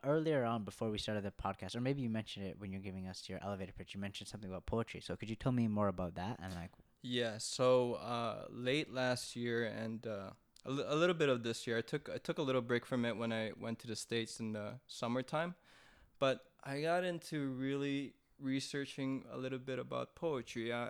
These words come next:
Speaker 2: I, it just, like, I realized how some people's words, and these people have been long dead, but yet people still write them out, that people sti-,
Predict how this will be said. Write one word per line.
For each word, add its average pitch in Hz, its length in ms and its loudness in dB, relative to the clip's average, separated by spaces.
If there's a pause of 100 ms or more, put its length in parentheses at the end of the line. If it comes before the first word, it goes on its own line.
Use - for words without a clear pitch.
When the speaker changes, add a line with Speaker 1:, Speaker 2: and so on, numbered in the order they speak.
Speaker 2:
I, 123 80 -8 (1120)
it 151 140 -2
just, 143 320 2
like, 131 360 6
I 135 80 2
realized 135 640 4
how 123 320 2 (680)
some 160 260 2
people's 151 400 -2
words, 120 600 -2 (600)
and 123 340 -2 (100)
these 135 160 -6
people 135 260 -2
have 120 160 0
been 120 180 -2
long 123 280 -2
dead, 113 260 -4 (760)
but 127 120 4
yet 160 400 0
people 147 240 -6
still 131 320 2
write 127 260 4
them 127 160 0
out, 123 280 -2 (520)
that - 240 -10
people 127 240 -4
sti-, 123 240 -2